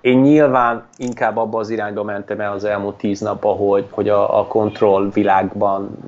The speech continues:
mi, mi mindent lehet találni. Öm,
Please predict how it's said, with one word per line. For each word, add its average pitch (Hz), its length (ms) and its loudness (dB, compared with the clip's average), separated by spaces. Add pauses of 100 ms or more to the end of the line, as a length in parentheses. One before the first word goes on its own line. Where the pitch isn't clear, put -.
(100)
mi, 107 120 -6
mi 110 200 2
mindent 101 360 0
lehet 95 300 2
találni. 117 580 2 (840)
Öm, 110 840 2